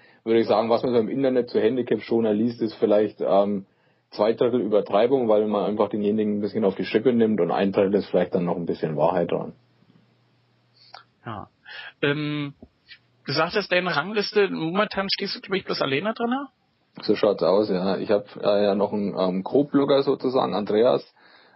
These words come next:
Speaker 1: Ähm, der hat sich sozusagen gestern, ähm, mehr oder weniger dafür angemeldet und meinte, er würde da auch gerne teilnehmen, klar,
Speaker 2: Mhm.
Speaker 1: jederzeit. Und ja, jeder andere, der den Blog liest und Lust hat teilzunehmen, ist da sozusagen aufgefordert.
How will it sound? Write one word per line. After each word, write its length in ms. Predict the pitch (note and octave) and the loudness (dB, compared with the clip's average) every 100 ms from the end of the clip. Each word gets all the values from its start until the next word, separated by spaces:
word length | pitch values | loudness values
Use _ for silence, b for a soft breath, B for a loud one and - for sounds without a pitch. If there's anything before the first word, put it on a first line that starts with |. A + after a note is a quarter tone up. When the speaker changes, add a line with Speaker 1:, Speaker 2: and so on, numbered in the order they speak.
| b | b
Speaker 1:
Ähm, 640 | G2 G#2+ A2 A2 A2 A2+ _ _ _ _ _ _ | 2 4 4 0 -4 -10 _ _ _ _ _ _
der 280 | G#2 G#2+ A2+ | 2 4 4
hat 180 | A2+ A#2 | 2 -2
sich 220 | - A2+ | -4 -2
sozusagen 440 | A2+ G#2+ G#2+ G2 G#2 | -2 -2 -2 -4 0
gestern, 760 | A#2+ - - G#2+ A2 A2 A2 - _ - | -2 -2 -2 0 0 -4 -8 -14 _ -4
ähm, 380 | G2+ G2 G2+ G2+ | -4 -4 -8 -4
mehr 160 | G2 | 0
oder 120 | F#2 | 2
weniger 200 | F#2+ G2 | 2 0
dafür 440 | F2+ F#2 - F2+ - | -2 -4 0 0 0
angemeldet 760 | A2 A2 F2+ F2 F#2 A#2+ - | 0 2 2 2 2 2 0
und 140 | G#2+ G2 | -4 -2
meinte, 200 | - F#2+ | 0 0
er 100 | - | 2
würde 180 | F#2+ | 0
da 100 | F#2+ | 2
auch 160 | C#2 G2+ | 2 2
gerne 240 | - G#2 | 0 0
teilnehmen, 580 | G#2+ G#2 A2+ A#2+ C3 C#3+ | 0 0 2 2 -2 -4
klar, 300 | - C#3+ C#3 - - | 0 0 0 -10 -10
Speaker 2:
Mhm. 300 | C3 F#3 B3 _ | -8 -8 -12 _
Speaker 1:
jederzeit. 560 | - F2+ - G2+ C#3 - b b b b | -2 0 2 2 2 -2 b b b b
Und 460 | - G2 G2 F#2+ F#2+ | -4 -2 0 -2 0
ja, 260 | G#2 F#2 - | 0 0 -2
jeder 240 | G2+ G2+ G2 | 0 2 2
andere, 420 | A#2 A#2 A#2+ A#2 | 2 2 2 2
der 140 | A2 | 0
den 140 | G#2+ G#2 | 0 0
Blog 220 | A2 - | 0 2
liest 380 | A#2 D3+ D3+ G#2+ | 2 2 0 -4
und 320 | G2+ A2 - | -4 -4 -2
Lust 240 | B2 - | -4 -2
hat 100 | A2+ | 0
teilzunehmen, 600 | G#2+ A#2 B2 B2 A#2 A#2 | 2 0 0 -2 0 -2
ist 160 | A2+ - | -6 -2
da 420 | A2 A2+ A2 G#2+ | 0 0 -2 -6
sozusagen 380 | A2+ A2 A2 G#2+ | -8 -8 -8 -2
aufgefordert. 800 | - - - - E2+ G#2 A2+ | -2 -2 -4 -2 0 2 0